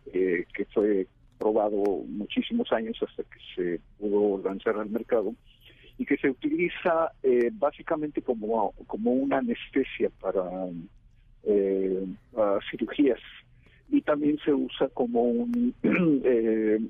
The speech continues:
eh, un analgésico para, eh, especialmente para casos de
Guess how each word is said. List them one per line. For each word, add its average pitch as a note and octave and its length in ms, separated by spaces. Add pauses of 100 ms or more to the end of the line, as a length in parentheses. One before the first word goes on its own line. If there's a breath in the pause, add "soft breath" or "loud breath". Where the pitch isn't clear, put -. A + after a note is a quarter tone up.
(260)
eh, A#2 600
un C#3+ 160
analgésico C#3 840 (100)
para, A#2+ 600
eh, A2+ 380
especialmente C#3 800
para G#2+ 240
casos A#2 540
de F2+ 360